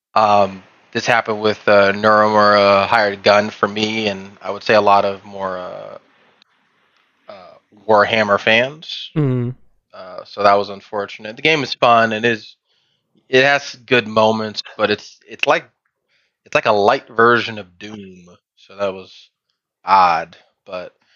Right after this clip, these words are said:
Speaker 1: but yeah, no, it's just, it's just frustrating. 'Cause, like, even if you look on Steam or whether it's PlayStation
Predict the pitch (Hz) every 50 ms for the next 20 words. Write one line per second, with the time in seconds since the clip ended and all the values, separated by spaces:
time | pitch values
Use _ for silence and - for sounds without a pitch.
0 | _ _ _ - 139 160 160 156 139 123 123 - - - - - 131 117 - -
1 | - 120 104 - - - 110 104 - - 117 107 101 101 101 101 98 _ _ -
2 | - - 113 101 113 110 - 117 123 123 123 110 113 113 113 107 110 104 104 -
3 | - - - 110 110 110 110 110 107 104 101 101 98 98 101 98 101 101 95 101
4 | 104 101 101 98 - _ - 104 104 - - 110 101 101